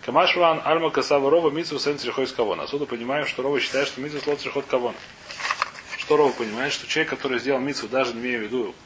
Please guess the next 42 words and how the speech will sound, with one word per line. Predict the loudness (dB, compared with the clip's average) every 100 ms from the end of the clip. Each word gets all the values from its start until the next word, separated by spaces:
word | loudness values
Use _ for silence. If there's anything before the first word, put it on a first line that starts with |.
| -20
сделать | -8 0 2 2
ее, | -4
это | -6
называется | -2 -2 -2
мицва. | -6 -6 -10 -16 -20 -20 -20 -20 -20 -20 -20 -20 -20 -16 -4
Так | -2
считает | -2 -2 -2 0
рова. | -2 -4 -12 -20 -12
Так | -10
мы | -8
это | -10
понимаем. | -10 -12 -12 -12 -14 -20 -20 -20 -20 -20 -20 -20 -20 -20 -20 -20 -20 -20 -20 -20 -20 -20 -20 -20 -20 -20 -20 -4
Мицва | -4 -2
сен | -2 -2
трехой | -2 -4 -4
с | -2
кавана. | -2 -2 -4
Вот | -6 -6
трехой | -6 -6
с |
кавана. | -4 -6 -6
То |
есть | -6
человек, | -4 -4
который | -4 -4
сделал | -2 -2
майса | 0 -2 -4
мицву. | -10 -12 -16 -20 -20 -20 -20 -20 -20 -20 -16
Например, | -8 0 0
он | 0
не | -2
знал, | 2 2
что | 2
сегодня | -6 -6 -6 -6
Песах, | -6 -2 -2 -4
а | -8
съел | -6 -6
мацу, | -6 -8 -10
потому | -10 -10
что | -10 -12
был | -12 -14 -12
голодный. | -6 -6 -6 -12